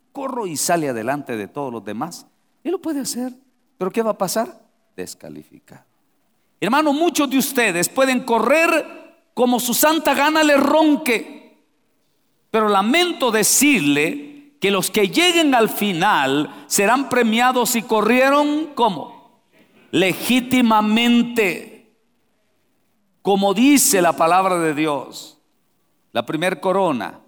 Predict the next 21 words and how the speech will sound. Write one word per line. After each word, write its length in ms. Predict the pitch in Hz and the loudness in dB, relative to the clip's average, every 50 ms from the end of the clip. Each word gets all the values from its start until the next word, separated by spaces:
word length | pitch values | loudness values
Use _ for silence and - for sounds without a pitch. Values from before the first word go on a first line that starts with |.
| _ _ _ _ _ | _ _ _ _ _
la 160 | - 123 123 - | -6 -6 -6 -4
corona 460 | 147 143 151 175 170 160 156 151 143 | -4 -2 -2 -2 -2 -2 -2 -2 -2
de 100 | 135 135 | -2 -2
la 140 | 131 127 123 | -2 -2 -2
legitimidad. 1400 | 127 143 139 147 147 147 - 151 147 - - 147 147 139 139 135 120 - 131 113 98 98 95 92 - - - _ _ _ _ _ _ _ _ _ _ _ _ _ _ _ _ | 0 0 0 0 0 -2 -4 -10 -8 -6 -6 -6 -4 -2 -4 -4 -2 -2 -2 -2 -4 -6 -12 -18 -20 -20 -20 _ _ _ _ _ _ _ _ _ _ _ _ _ _ _ _
Si 140 | - - 127 | -12 -12 -12
usted 600 | - - - 147 135 120 104 95 - - - _ _ _ _ _ _ _ _ _ _ _ _ - | -10 -6 -4 -4 -2 -2 -4 -8 -12 -16 -20 _ _ _ _ _ _ _ _ _ _ _ _ -8
corre 420 | - 160 165 151 131 123 113 104 | -4 -2 -2 -2 -2 -4 -4 -4
legítimamente, 1200 | 98 101 110 113 - - 160 151 - 131 127 113 107 107 110 120 131 123 110 98 - - 92 87 _ _ _ _ - | -4 -4 -6 -6 -8 -8 -10 -8 -6 -6 -6 -4 -4 -4 -4 -4 -4 -6 -6 -8 -12 -12 -14 -14 _ _ _ _ -10
si 240 | - - - 160 165 | -6 -6 -4 -4 -2
hace 280 | 185 202 185 - 185 | -2 -2 -2 -2 -2
las 220 | 160 143 127 - - | -4 -4 -6 -8 -8
cosas 460 | - 175 190 180 143 - 156 135 - | -4 -2 -2 -2 -2 -4 -8 -8 -8
conforme 800 | - - 170 147 131 123 - - 175 208 220 214 202 190 160 143 | -6 -6 -6 -6 -6 -12 -10 -6 -2 0 0 0 0 0 -2 -2
las 160 | 135 127 - | -2 -2 -4
Sagradas 540 | - 139 120 127 147 165 156 147 139 127 135 | -6 -6 -4 -2 0 0 0 0 -2 -4 -4
Escrituras, 840 | 127 120 - 135 131 127 120 - 160 160 151 135 123 113 104 - - - - - _ - | -8 -8 -8 -8 -8 -8 -8 -8 -6 -4 -2 -2 -2 -4 -6 -8 -16 -20 -20 -18 _ -6
hermano, 920 | 127 127 123 123 165 185 202 208 208 208 214 208 202 190 - - - - _ _ _ _ | -4 -4 -4 -2 -2 -2 -2 -2 -2 -2 -2 -2 -4 -4 -8 -12 -20 -20 _ _ _ _
gloria 560 | _ - - 135 151 156 151 147 147 143 131 | _ -12 -8 -6 -4 -4 -2 -2 -2 -2 -2
a 40 | 135 | 0
Dios. 760 | 131 147 156 135 117 107 - - - - - - - - - | 0 0 0 -2 -4 -8 -10 -10 -10 -10 -10 -10 -12 -14 -18